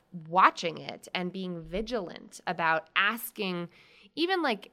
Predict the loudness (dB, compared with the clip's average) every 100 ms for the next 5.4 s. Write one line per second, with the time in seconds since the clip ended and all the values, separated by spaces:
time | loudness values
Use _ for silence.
0 | -2 0 0 0 -2 2 0 0 -2 -2
1 | -4 -6 -4 -4 -4 -4 -2 -2 -4 -2
2 | -2 -4 -8 -6 -6 -4 0 0 0 2
3 | 2 2 -10 -16 -18 -20 -4 0 2 0
4 | -2 -2 -2 -2 -2 0 0 0 -4 -6
5 | 0 2 2 0